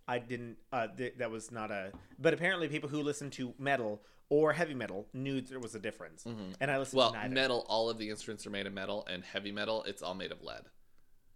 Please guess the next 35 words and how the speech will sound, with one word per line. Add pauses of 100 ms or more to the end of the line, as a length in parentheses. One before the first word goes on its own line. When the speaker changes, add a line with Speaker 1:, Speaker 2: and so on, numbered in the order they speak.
(1800)
Speaker 1:
I
hate
Speaker 2:
So
Speaker 1:
that
joke
so
Speaker 2:
<laughs>
Speaker 1:
much. (240)
Speaker 2:
It's
true.
It's
true. (200)
It's
true.
Speaker 1:
Also,
I
hate
that
it
was
a
science
joke,
and
I
hated
it. (600)
'Cause
that
was
funny. (300)
But
I
hated
it.